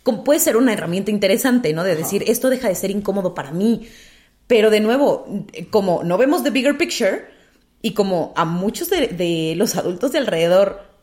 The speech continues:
Speaker 1: no les interesa,
Speaker 2: Ajá.
Speaker 1: pues entonces está generando un problema gigantesco.
Speaker 2: Sí, yo no sé, yo no soy experto en esto, pero como que me parecería interesante pensar cómo formar usuarios o consumidores del alcohol. O sea,
Speaker 1: Ujú.
Speaker 2: como,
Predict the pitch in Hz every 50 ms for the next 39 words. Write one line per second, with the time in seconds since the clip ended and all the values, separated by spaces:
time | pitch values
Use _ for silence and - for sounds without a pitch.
0 | _ _ 226 359 508 - - 233 208 190 - 147 139 143 170 226 240 233 - 240
1 | 233 339 - - - - - 120 120 127 - - - - _ _ - - 262 262
2 | 226 - 254 349 403 359 - - 247 254 269 247 214 196 202 220 202 170 170 156
3 | 170 165 151 151 151 135 135 135 - 170 - - - - - - - - - 214
4 | 233 254 269 240 190 165 262 294 320 403 - - 247 233 226 233 - 143 156 180
5 | 175 180 180 175 180 180 170 196 190 - - 170 - 175 175 175 170 175 175 170
6 | - - 156 143 139 - - - - - 170 156 156 151 165 160 156 147 151 151
7 | 151 151 160 175 175 214 202 - 165 160 151 180 175 - 160 139 139 151 143 139
8 | - - 175 170 170 175 202 - - - - - - - - _ _ - 165 160
9 | 156 156 156 160 165 165 135 104 92 78 - - - - - - - - - 151
10 | 151 - - 156 160 165 170 165 127 143 139 135 135 131 135 139 127 135 135 139
11 | 139 139 139 135 - 107 104 110 - 120 113 104 98 - - 208 202 190 190 175
12 | 143 131 120 - - -